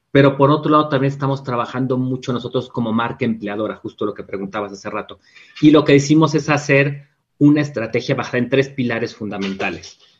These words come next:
¿no? Lo platicamos hace un ratito, es el atraer, desarrollar y retener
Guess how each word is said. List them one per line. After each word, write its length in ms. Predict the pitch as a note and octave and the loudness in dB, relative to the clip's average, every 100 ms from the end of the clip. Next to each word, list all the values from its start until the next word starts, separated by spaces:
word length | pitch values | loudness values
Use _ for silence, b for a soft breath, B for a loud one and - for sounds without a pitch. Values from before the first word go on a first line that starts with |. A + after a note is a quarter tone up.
| _ - | _ -8
¿no? 200 | G#2+ C#3+ | -2 0
Lo 160 | A#2+ | 0
platicamos 400 | A#2 G#2+ - A2+ | -2 -6 -4 -4
hace 160 | A2+ B2 | -4 -6
un 60 | A2+ | -6
ratito, 240 | A2+ A2+ | -4 -6
es 120 | A#2 | -4
el 120 | A2 | -4
atraer, 720 | G#2 - G#2 G#2+ A#2 B2+ B2 - | -6 -8 -8 -2 0 0 -2 -6
desarrollar 680 | G#2+ - G2+ G#2+ G#2 A#2 A#2+ | -6 -6 -8 -8 -6 -6 -6
y 80 | |
retener 640 | A2 G#2+ - G2+ A#2+ - | -8 -10 -8 -4 -4 -6